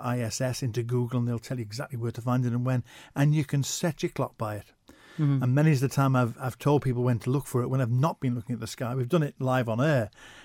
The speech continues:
Speaker 1: and there's the space station appeared as if by clockwork, by, by, uh, magic.
Speaker 2: Well, I know I haven't got the correct terminology. I, I hold my hands up to that. But I just think it's fascinating that as life on Earth is going on,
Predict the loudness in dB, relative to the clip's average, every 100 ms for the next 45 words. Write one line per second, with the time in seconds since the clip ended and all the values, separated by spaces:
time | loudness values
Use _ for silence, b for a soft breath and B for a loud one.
0 | -2 0 2 2 2 0 -4 -4 -6 -4
1 | -6 -6 -6 -4 -4 -2 -4 -4 -4 -6
2 | -6 -8 -8 -8 -4 -2 0 2 2 2
3 | 0 0 0 -2 -8 -14 -20 -20 -20 B
4 | B B B 4 6 8 8 8 8 6
5 | 2 0 0 0 2 4 2 0 2 4
6 | 2 2 -2 -4 -6 2 6 6 2 0
7 | 2 4 6 6 6 4 2 -2 -2 0
8 | 0 B 0 4 6 4 4 4 2 2
9 | 2 4 2 2 0 -4 B B B 2
10 | 6 6 2 -12 2 4 6 6 6 6
11 | 6 4 2 0 2 4 4 4 4 2